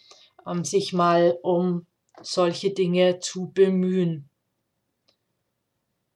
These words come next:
Ja, wenn ich so unterwegs bin draußen in der Natur, dann kommen mir schon mittlerweile sehr viele Jogger, Radfahrer und so weiter entgegen.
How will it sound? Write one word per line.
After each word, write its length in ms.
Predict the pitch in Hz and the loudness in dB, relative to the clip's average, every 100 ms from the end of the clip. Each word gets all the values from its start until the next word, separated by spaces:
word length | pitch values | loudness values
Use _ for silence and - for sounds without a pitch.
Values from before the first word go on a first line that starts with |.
| _ _ _ _ _ _ | _ _ _ _ _ _
Ja, 160 | 254 262 | 4 8
wenn 100 | 269 | 8
ich 100 | 262 | 6
so 140 | 285 | 6
unterwegs 460 | 269 262 247 311 - | 8 10 8 6 4
bin 100 | 277 | 2
draußen 460 | 254 233 240 254 233 | 8 10 10 4 -6
in 100 | 220 | 2
der 180 | 220 | 4
Natur, 440 | 214 208 202 277 302 | 6 6 6 2 4
dann 160 | 233 | 4
kommen 180 | - 233 | 4 2
mir 140 | 226 220 214 214 | 6 8 8 6
schon 220 | 220 214 | -2 -2
mittlerweile 480 | 226 220 208 202 196 | 0 2 4 4 4
sehr 180 | 208 | 2
viele 280 | 202 208 196 | 0 0 0
Jogger, 480 | 196 214 220 214 190 | 4 2 6 4 6
Radfahrer 760 | 196 202 - 196 196 196 202 208 | 6 4 2 4 4 4 4 2
und 140 | 190 | 0
so 140 | 196 | -2
weiter 340 | 190 185 190 - | 2 2 0 -2
entgegen. 960 | 185 - 196 220 247 247 247 247 233 | -4 -4 -4 -2 2 2 4 -2 -8